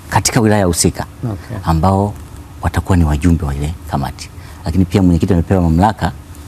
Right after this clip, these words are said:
Speaker 1: ah, ya, ya, ya, ya, ya kuteua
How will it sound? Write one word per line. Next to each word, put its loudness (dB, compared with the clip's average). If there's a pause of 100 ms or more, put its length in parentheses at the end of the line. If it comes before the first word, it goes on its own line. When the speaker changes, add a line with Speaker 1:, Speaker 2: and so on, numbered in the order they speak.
(360)
Speaker 1:
ah, 0
ya, -4
ya, -6 (220)
ya, -14 (140)
ya, -6 (200)
ya -8
kuteua 2